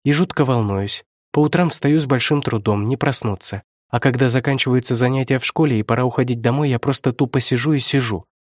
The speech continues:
даже не отдавая себе отчёта в том, что делаю. Брожу по школе, подбираю мусор,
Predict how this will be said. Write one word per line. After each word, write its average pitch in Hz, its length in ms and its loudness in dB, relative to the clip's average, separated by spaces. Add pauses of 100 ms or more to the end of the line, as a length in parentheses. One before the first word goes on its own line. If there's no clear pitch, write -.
(100)
даже 131 240 2
не 135 120 2
отдавая 131 360 0
себе 120 300 2
отчёта 120 340 -2
в - 60 -12
том, 160 260 2 (160)
что - 220 -2
делаю. 101 460 -6 (560)
Брожу 165 380 2
по 131 140 0
школе, 147 340 2
подбираю 131 480 0
мусор, 117 460 -2